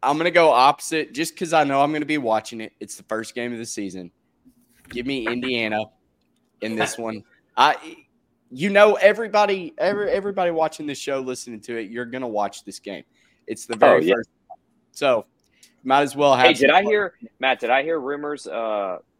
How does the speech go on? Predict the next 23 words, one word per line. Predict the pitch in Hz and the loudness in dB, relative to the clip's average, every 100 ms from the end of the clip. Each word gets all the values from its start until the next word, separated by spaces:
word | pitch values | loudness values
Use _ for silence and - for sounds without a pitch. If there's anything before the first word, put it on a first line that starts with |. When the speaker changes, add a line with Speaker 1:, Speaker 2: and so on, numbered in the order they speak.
| _ | _
Speaker 3:
potential | _ - 123 - 110 | _ -16 -16 -14 -16
streaming | - 107 117 139 | -14 -14 -12 -12
issues | 143 147 151 147 | -12 -12 -12 -12
for | - 151 | -10 -10
this | 151 | -10
game? | - 147 147 _ _ _ _ _ _ _ _ _ _ _ _ | -10 -10 -10 _ _ _ _ _ _ _ _ _ _ _ _
Did | 85 85 | -20 -12
you | 101 113 | -10 -4
catch | 143 131 | -2 -2
wind | 120 131 | -4 -4
of | 143 | 0
Speaker 1:
Flow | 135 | 0
Speaker 3:
that? | 139 - | 0 -4
Speaker 1:
Baseball? | _ 587 622 _ _ _ _ _ _ _ _ _ _ _ _ | _ -12 -12 _ _ _ _ _ _ _ _ _ _ _ _
Is | 92 98 | -16 -10
it | 117 | -6
on | 123 | -6
Flow | - 98 98 98 - _ _ _ _ - | -8 -6 -4 -4 -10 _ _ _ _ -10
or | 104 | -8
is | 98 | -8
this | 113 - | -10 -10
D | 101 113 | -8 -6
one? | 107 104 98 85 | -6 -8 -8 -12